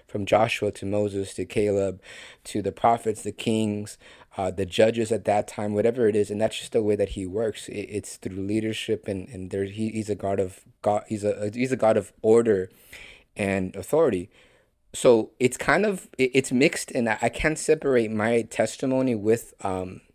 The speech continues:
the mission that Truth has, because the, when, when I had a, a crazy intimate encounter with Jesus, there were so many, uh, bondages in my life that I was trying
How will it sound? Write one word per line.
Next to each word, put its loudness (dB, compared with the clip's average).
the 0
mission 0
that -2
Truth -4
has, -2
because -2
the, -2
when, 0
when 2
I 4
had 2
a, 4
a -2
crazy 2
intimate 0
encounter -2
with 2
Jesus, -2
there 6
were 4
so 2
many, 0
uh, 0
bondages -2
in -4
my -4
life -4
that -4
I 0
was -4
trying -4